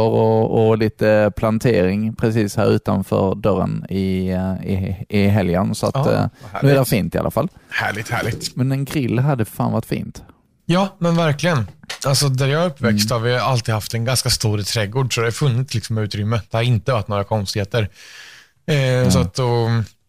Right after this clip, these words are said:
Speaker 2: det har inte varit några såna här murade grillar eller så, men det har ändå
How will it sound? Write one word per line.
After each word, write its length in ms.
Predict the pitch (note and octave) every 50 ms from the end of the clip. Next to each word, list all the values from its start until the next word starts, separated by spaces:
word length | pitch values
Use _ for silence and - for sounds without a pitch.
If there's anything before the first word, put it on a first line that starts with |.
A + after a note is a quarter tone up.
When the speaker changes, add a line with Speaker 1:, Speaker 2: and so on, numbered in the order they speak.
| _ _ _ _ _ _ _ _ _ _ _ - -
Speaker 2:
det 60 | D#3
har 40 | D3+
inte 160 | C#3+ C#3 D#3+
varit 200 | D#3 C3+ A#2 -
några 180 | B2+ B2 A#2+ G#2
såna 140 | A2 C3+
här 280 | A#2+ A2 G#2+ A2 A2+ F#2+ - _ _ _ -
murade 640 | D3 C#3 C#3 C#3 B2 G#2+ A2+ A2 A2+ A2+ A#2 D3+ D3+
grillar 400 | C#3 C#3 C#3+ C#3 A2+ A2 G#2 A#2+
eller 180 | A#2+ A#2+ A#2+
så, 220 | A2+ - A#2 A#2+ A#2
men 200 | B2+ B2+ B2+ B2+
det 80 | C3+
har 180 | B2 A2+ B2+ C3
ändå 340 | C3+ C3 B2 A2+ C3 C3+